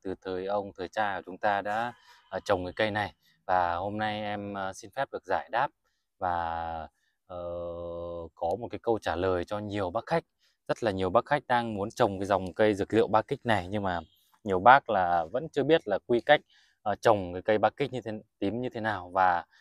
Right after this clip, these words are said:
à, một hecta thì trồng được bao nhiêu cái cây ba kích.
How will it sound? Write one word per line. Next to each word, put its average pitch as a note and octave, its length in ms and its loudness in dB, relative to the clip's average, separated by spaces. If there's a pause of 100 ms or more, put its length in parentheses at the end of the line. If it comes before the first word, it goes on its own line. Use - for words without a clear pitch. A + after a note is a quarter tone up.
(180)
à, G2 80 -8
một G2 220 -2
hecta B2 500 0
thì G2 140 -10
trồng G2 240 0
được F#2+ 180 -4
bao B2 240 0
nhiêu B2+ 340 -6 (100)
cái F#2+ 100 -10
cây A#2 160 -2
ba A#2 140 2
kích. - 200 2